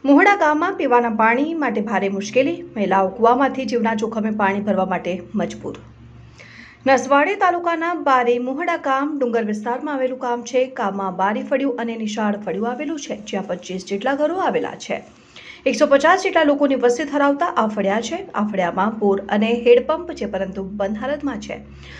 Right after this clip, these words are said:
કાળઝાળ ગરમીમાં નદી અને કૂતરોમાં પાણી પણ સુકાઈ ગયું છે, જેના લીધે બંને ફળિયાની મહિલાઓને પાણી માટે ભારે મુશ્કેલીઓ પડી રહી છે. બારી ફળિયાની મહિલાઓ પીવાના પાણી માટે વલખા મારવાનો વારો આવ્યો છે. બારી ફળિયામાં એક પંદર ફૂટ જેટલો ઊંડો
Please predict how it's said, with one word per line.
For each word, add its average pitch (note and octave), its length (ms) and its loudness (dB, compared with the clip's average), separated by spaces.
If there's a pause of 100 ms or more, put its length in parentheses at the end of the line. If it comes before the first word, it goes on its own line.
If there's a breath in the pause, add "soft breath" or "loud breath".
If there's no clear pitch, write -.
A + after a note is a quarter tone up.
(200 loud breath)
કાળઝાળ F4+ 580 0
ગરમીમાં A#3 580 0
નદી G#3+ 260 -2
અને D#4 120 -4
કૂતરોમાં A3 560 -4
પાણી F#3+ 300 -2
પણ G3+ 240 -4
સુકાઈ A#3+ 280 0
ગયું C#4 240 -2
છે, G#3+ 180 -12
જેના G3 260 -2
લીધે G3+ 300 0 (540 loud breath)
બંને C4+ 280 6
ફળિયાની B3+ 400 4
મહિલાઓને B3+ 520 -2
પાણી B3+ 320 -2
માટે G3 180 -2
ભારે G3+ 240 -4
મુશ્કેલીઓ A3+ 520 0
પડી G#3+ 260 -4
રહી F#3 260 -6
છે. G3 120 -2 (580 loud breath)
બારી D#4 280 2
ફળિયાની C#4+ 420 2
મહિલાઓ A#3 420 4
પીવાના A3 380 0
પાણી A3+ 300 0
માટે C4+ 160 -2
વલખા G#3+ 360 -2
મારવાનો G#3 440 -4
વારો A#3 200 0
આવ્યો G#3+ 340 -2
છે. B3+ 160 4
બારી F3+ 280 -2
ફળિયામાં A3 500 -2
એક G#3+ 160 -6
પંદર A#3 300 0
ફૂટ D4+ 220 -6
જેટલો G#3+ 260 -2
ઊંડો F#3+ 220 -6